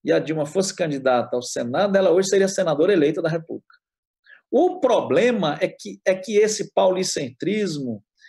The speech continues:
esse petismo exacerbado, esqueceu de verificar o seguinte: que nós caminhamos, como, como estamos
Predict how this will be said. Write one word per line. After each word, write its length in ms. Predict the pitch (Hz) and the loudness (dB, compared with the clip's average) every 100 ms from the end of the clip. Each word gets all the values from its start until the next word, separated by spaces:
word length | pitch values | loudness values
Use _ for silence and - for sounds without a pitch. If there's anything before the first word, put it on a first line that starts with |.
| - _ - | -20 _ -2
esse 320 | 180 170 170 | 0 0 -4
petismo 640 | 170 160 156 190 185 151 160 | -2 -2 -2 -2 -2 0 -4
exacerbado, 1160 | 135 147 139 139 104 98 143 196 190 135 113 - _ - _ | 0 -2 0 -4 -4 -4 0 2 2 0 -8 -12 _ -20 _
esqueceu 1300 | - - - 247 214 - - 214 294 605 523 330 - - _ _ _ | -10 -8 0 2 2 0 0 4 6 6 4 0 -4 -16 _ _ _
de 220 | - 143 | -10 -6
verificar 960 | 170 165 143 - 117 - 180 185 135 - _ _ _ | -2 -2 -4 -10 -12 -6 -2 0 -2 -8 _ _ _
o 80 | 156 | -14
seguinte: 840 | - 196 160 196 196 - 107 190 _ _ _ _ | -12 -10 -6 -4 -6 -8 -16 -18 _ _ _ _
que 140 | - 170 | -14 -10
nós 540 | 156 208 269 254 - | -4 0 2 0 -4
caminhamos, 1200 | - 180 160 135 151 233 202 143 110 - - - _ | -8 -8 -6 -4 -2 0 -2 -4 -6 -10 -18 -20 _
como, 360 | 160 151 - _ _ _ _ _ _ _ | -6 -6 -12 _ _ _ _ _ _ _
como 300 | - 156 151 | -8 -4 -4
estamos 960 | 135 - - 190 254 214 135 - - | -6 -12 0 2 2 0 -2 -6 -14